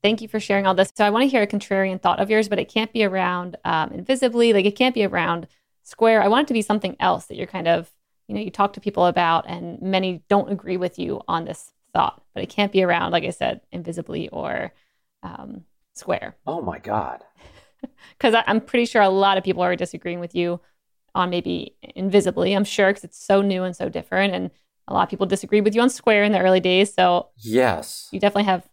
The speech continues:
Speaker 1: contrarian thoughts around that. But this has to be, like, a different industry or thought, or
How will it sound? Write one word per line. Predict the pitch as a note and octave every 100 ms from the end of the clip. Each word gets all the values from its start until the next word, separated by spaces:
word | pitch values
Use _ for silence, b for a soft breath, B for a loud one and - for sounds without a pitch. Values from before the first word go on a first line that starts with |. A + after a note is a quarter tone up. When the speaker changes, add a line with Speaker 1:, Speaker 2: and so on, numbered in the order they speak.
| _
Speaker 1:
contrarian | G#3+ - G#3 F#3+
thoughts | F#3+ F#3
around | F3+ F3
that. | F#3 -
But | F3
this | A3+
has | C4+ C4+
to |
be, | A#3
like, | G#3 F#3+
a | F3+
different | F3 F#3 F3 - _ _ _ _ _
industry | - A#3 G#3 - F3
or | -
thought, | - - G3 - -
or | E3+ E3 E3+